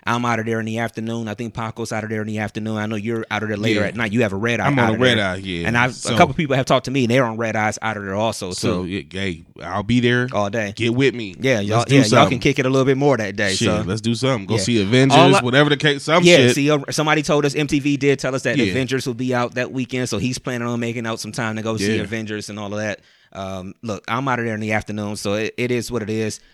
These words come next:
Speaker 1: But there's some things I know I wanna do. We didn't, we say this all the time. We didn't get to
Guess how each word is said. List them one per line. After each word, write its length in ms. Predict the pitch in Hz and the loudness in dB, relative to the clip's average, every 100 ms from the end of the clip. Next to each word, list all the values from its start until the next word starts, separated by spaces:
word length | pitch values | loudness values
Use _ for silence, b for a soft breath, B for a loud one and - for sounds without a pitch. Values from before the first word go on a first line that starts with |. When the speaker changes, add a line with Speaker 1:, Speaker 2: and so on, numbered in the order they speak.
| b - | b -4
Speaker 1:
But 140 | 139 | 0
there's 160 | 190 220 | 2 2
some 100 | 190 | 2
things 220 | 170 147 | 0 2
I 80 | 139 | 0
know 160 | 127 131 | 2 0
I 60 | |
wanna 260 | 127 127 117 | 2 -2 -2
do. 160 | 127 | -2
We 160 | 120 131 | -2 0
didn't, 340 | 139 123 117 | -2 -2 -10
we 140 | 110 127 | -8 -6
say 180 | - 127 | -4 -4
this 160 | 117 | -2
all 80 | 123 | -4
the 60 | 110 | -6
time. 200 | 127 113 | -6 -4
We 140 | 131 | -4
didn't 220 | 127 117 | -4 -4
get 160 | 113 - | -8 -8
to 260 | 107 101 | -6 -6